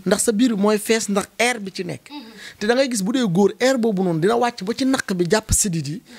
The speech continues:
ba tax na lim bëggoon dootu ko mën a am. Loolu bu fekkee hémorroïde la nag, kii la ñuy jël sachet bi am na ndox, am na sachet bi. Lépp lu jëm ci wàllu hémorroïde, moo xam hémorroïde bi jàpp la, nga dem bay seere, lu war a mot trois jours, quatre, cinq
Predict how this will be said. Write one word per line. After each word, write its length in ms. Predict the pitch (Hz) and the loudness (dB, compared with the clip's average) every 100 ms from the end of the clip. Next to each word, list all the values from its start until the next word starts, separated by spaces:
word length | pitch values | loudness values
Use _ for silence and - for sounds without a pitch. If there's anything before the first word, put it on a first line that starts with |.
| - - | -16 -2
ba 100 | 202 | -2
tax 180 | 247 220 | 0 2
na 100 | 208 | 4
lim 300 | 208 294 294 226 | 6 4 2 -2
bëggoon 380 | 240 202 185 | 0 0 0
dootu 220 | 165 202 - | -2 -2 -4
ko 80 | 180 | -4
mën 140 | 165 | -4
a 100 | 143 | -4
am. 120 | 113 107 277 196 - | -10 -12 -18 -18 -2
Loolu 160 | - 220 | 0 2
bu 60 | 294 | -2
fekkee 440 | - 403 - 330 - | -4 -4 0 -2 2
hémorroïde 320 | 262 240 - | 2 2 -2
la 100 | 208 | -6
nag, 160 | 180 160 _ | -6 -10 _
kii 180 | 330 359 | -6 -2
la 100 | 349 | 0
ñuy 200 | 262 247 165 | 0 0 2
jël 240 | 190 180 - - - - - | 2 2 -6 -20 -20 -20 -6
sachet 300 | - 294 277 | -2 0 0
bi 260 | 190 233 311 - - - | 2 0 -2 -12 -20 -2
am 160 | 233 254 | -2 0
na 80 | 254 | -2
ndox, 320 | 220 277 - - | 0 -2 -2 0
am 140 | 254 | 2
na 80 | 220 | 2
sachet 260 | - 202 156 | 0 -2 -4
bi. 120 | 110 - _ - - - 190 | -8 -16 _ -20 -20 -6 -2
Lépp 280 | 330 - 302 | -2 -2 0
lu 140 | 262 | 0
jëm 140 | 226 196 | 0 -2
ci 120 | 208 | 0
wàllu 260 | 226 208 - | 2 2 2
hémorroïde, 280 | 208 175 160 | 4 4 4
moo 140 | 233 | 2
xam 180 | 277 262 | 2 0
hémorroïde 320 | 233 220 202 | 2 2 0
bi 120 | 175 165 | -2 2
jàpp 240 | 214 - | 0 2
la, 100 | 170 | -2
nga 120 | 185 | 0
dem 180 | 220 226 | 0 0
bay 180 | 208 208 | 0 0
seere, 500 | - 247 202 165 151 _ _ - - | 0 0 0 -2 -8 _ _ -20 -4
lu 80 | 190 | 2
war 120 | 226 | 2
a 20 | |
mot 160 | 208 196 - | 2 -2 -2
trois 280 | 226 240 233 | 0 2 0
jours, 200 | 220 190 _ | -4 -6 _
quatre, 260 | 294 302 - _ _ _ | 0 0 -4 _ _ _
cinq 300 | 220 294 330 | -2 0 -2